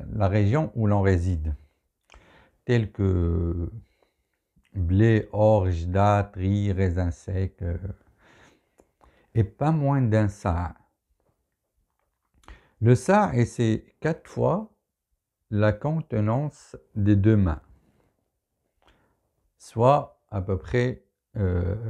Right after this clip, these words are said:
plus de deux kilos. Il y en a qui disent, euh, deux kilos et demi. Il est mieux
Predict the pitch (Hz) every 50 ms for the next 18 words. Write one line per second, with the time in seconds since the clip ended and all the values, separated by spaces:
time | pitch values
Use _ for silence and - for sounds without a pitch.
0 | - - _ - 117 117 107 101 101 95 87 90 104 110 101 - - 110 95 80
1 | 71 - _ _ _ _ _ - 87 90 90 101 104 104 - 90 90 107 117 104
2 | 92 90 87 85 - - 107 95 - - - - - - - - 98 95 87 95
3 | 107 104 - - 101 101 - - - 101 85 80 78 - - _ _ _ _ _
4 | _ _ _ _ _ _ _ _ _ _ _ _ _ _ _ _ _ - - _
5 | _ _ _ _ _ _ _ _ _ - 123 117 117 120 131 131 127 131 139 151
6 | 170 185 196 196 196 - -